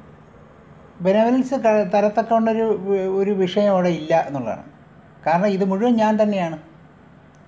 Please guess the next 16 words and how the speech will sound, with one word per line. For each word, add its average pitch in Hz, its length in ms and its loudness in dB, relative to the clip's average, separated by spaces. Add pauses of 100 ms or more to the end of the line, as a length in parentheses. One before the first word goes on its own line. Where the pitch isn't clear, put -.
(220)
ഞാൻ 165 280 0
തന്നെയാണ് 254 340 4
ധ്യാനിക്കുന്നത്. 208 520 0
എൻ്റെ 170 240 -2
ധ്യാനത്തിൻ്റെ, 220 600 2
എൻ്റെ 202 360 0
ഭാവന, 214 400 2
എൻ്റെ 202 640 0 (340)
മനസ്സിൻ്റെ 196 640 -2 (440)
വൃത്തി, 175 420 -6 (100)
എൻ്റെ 170 260 0
ഏകാഗ്രത 190 580 2
എന്നുള്ളതുകൊണ്ട് 180 800 -2
ഞാൻ 165 340 0
തന്നെ 208 140 0
ഉണ്ടാക്കുന്നതല്ലാതെ, 175 920 -2